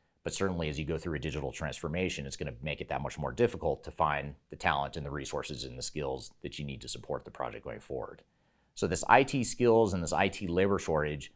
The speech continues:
is one of the biggest trends we expect to see to continue and to accelerate in twenty twenty-four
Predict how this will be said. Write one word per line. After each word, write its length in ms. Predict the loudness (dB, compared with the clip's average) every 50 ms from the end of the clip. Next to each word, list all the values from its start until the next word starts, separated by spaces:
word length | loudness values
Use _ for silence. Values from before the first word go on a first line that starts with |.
| _ _ _ _ _ _
is 80 | -4 -2
one 120 | 0 0
of 60 | -2
the 60 | 0
biggest 280 | 0 -2 0 0 -4 -4
trends 260 | -2 -2 -2 -2 -4
we 120 | -6 -8 -8
expect 320 | -8 -4 -4 -4 -4 -4
to 60 | -6
see 240 | -4 -2 -2 -2 -4
to 100 | -6 -8
continue 600 | -10 -12 -10 -2 0 0 2 2 0 -4 -6 -8 -12 _ _ _ _ _ _
and 100 | -8 -4 -2
to 100 | -2 -2
accelerate 640 | 0 2 4 4 4 4 2 0 -2 -4 -8 -12 _ -10
in 100 | -8 -8
twenty 260 | -6 -6 -6 -6 -6
twenty-four 600 | -8 -8 -8 -8 -8 -8 -6 -6 -6 -8 -10